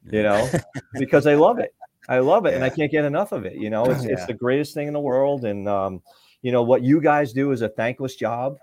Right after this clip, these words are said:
Speaker 1: You know, I know you guys do well and all that, but what you guys are doing to help these kids and guide these, these kids, it's thankless. It's thankless.
Speaker 2: Yeah, th-, I, th-, it, it, it's the adults.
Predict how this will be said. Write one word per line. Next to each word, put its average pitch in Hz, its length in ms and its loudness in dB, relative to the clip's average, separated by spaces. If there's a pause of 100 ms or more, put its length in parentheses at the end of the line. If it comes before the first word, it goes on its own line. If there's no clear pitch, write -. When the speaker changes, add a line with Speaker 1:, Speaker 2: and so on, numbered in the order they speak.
(140)
Speaker 1:
You 117 80 -10
know, 107 120 -2
I 113 120 0
know 123 180 2
you 131 160 0
guys 120 400 0 (240)
do 123 160 -2
well 117 320 2
and 123 80 -6
all 123 140 -4
that, 131 260 -4 (300)
but 113 180 2
what 120 160 0
you 131 160 0
guys 156 300 -2
are 123 60 -6
doing 131 360 -4
to 107 80 0
help 120 300 -2
these 113 180 -10
kids 135 320 -6
and 98 180 -8
guide 131 320 -6
these, 104 320 -10
these 104 200 -6
kids, 143 480 -6 (500)
it's - 220 -6
thankless. - 640 -6 (200)
It's - 200 -16
thankless. - 500 -14 (480)
Speaker 2:
Yeah, 113 340 2
th-, 120 200 -8
I, 123 140 4
th-, 131 360 0
it, 139 300 -2
it, 120 280 -6
it's - 200 -4
the 143 140 2
adults. 95 580 -2